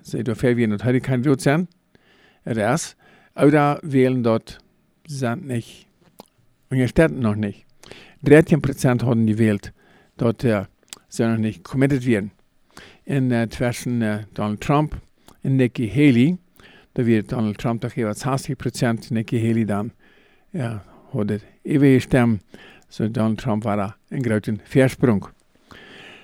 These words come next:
Bloß das eine, dass, äh, wenn er große denkt und, äh, Meinungen sein, ein bisschen was mitteilen von den Kandidaten, von den Politikern, das eine, was ich alle die Trail sehe, dass mich kennt, ob das sehr viel für,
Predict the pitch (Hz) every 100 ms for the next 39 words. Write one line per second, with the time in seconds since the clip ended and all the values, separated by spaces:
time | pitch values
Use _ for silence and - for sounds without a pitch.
0 | _ - 180 170 208 170 165 160 139 131
1 | - 131 120 117 139 - - 127 127 123
2 | 127 123 113 131 131 127 120 117 110 107
3 | - _ _ _ _ 135 135 139 139 127
4 | 123 123 131 127 120 127 123 113 131 127
5 | 131 131 127 127 113 104 - - - -
6 | - - 127 120 131 131 127 - 117 101
7 | 143 135 135 131 120 - _ - - -
8 | - _ _ 156 120 120 120 113 127 113
9 | 113 110 110 - 147 139 120 127 113 -
10 | _ _ _ _ _ _ _ - 107 120
11 | 123 135 117 117 113 110 107 135 151 143
12 | 151 131 - 127 117